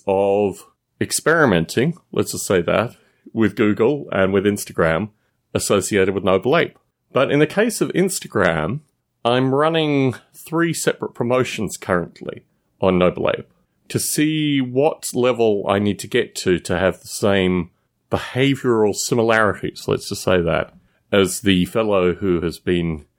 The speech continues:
doing whatever the nonsense he's been doing, or at least his people have, just to get a sense of what the paid-for Instagram experience is like. So currently, the rate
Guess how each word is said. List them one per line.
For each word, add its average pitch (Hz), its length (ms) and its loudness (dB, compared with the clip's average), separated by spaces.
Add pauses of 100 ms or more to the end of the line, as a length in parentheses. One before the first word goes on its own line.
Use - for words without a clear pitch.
(220)
doing 87 220 0
whatever 82 420 0 (140)
the 95 120 -4
nonsense 92 500 -2
he's - 140 -6
been 85 180 -4
doing, 82 300 4
or 80 80 0
at 78 100 -4
least 90 200 -2
his - 100 -12
people - 420 -4
have, - 200 -10 (360)
just 143 180 0
to 190 60 0
get 175 180 0
a - 40 2
sense - 420 0
of 107 340 2
what 113 160 0
the 104 140 0
paid-for 127 760 0
Instagram 90 760 -2
experience 85 760 0
is - 180 -4
like. 82 420 -2 (240)
So - 220 -2
currently, 113 1000 0 (360)
the 120 100 2
rate 139 600 -2